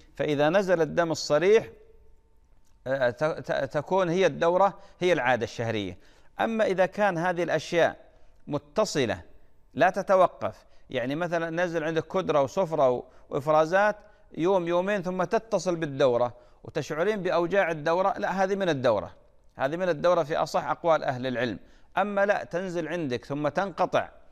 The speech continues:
آه، تقولين بعد أربعة أيام،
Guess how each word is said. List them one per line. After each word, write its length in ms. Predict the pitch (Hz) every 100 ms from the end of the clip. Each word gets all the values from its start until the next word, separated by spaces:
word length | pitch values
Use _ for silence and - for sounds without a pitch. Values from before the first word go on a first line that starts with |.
| - - _
آه، 680 | 127 120 113 107 101 95 -
تقولين 580 | 101 139 156 165 185 151
بعد 260 | 151 147
أربعة 400 | - 214 190 180 -
أيام، 460 | 170 165 151 101